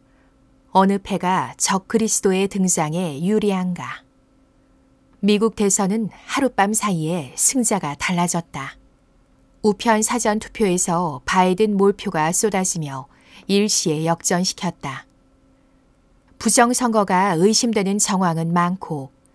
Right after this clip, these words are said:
주정부에서 관리되는 우편 투표 과정은 허술하게 보인다.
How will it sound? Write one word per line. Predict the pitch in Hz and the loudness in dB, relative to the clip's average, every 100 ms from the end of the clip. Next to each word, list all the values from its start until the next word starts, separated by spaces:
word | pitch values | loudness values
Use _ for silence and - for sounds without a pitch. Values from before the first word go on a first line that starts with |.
| _ _ _ - | _ _ _ -4
주정부에서 | - 208 208 190 185 180 208 185 | 0 2 2 2 2 2 0 0
관리되는 | - 185 185 170 170 185 - - _ | 0 0 0 0 0 -6 -8 -20 _
우편 | 208 208 262 226 | 0 0 2 0
투표 | - - 214 | -2 -4 0
과정은 | 202 185 180 165 185 143 | 2 2 0 -2 -2 -4
허술하게 | - 269 - 240 196 160 | -8 -4 -2 0 0 -2
보인다. | 160 165 160 147 135 - | -2 -4 -4 -8 -12 -14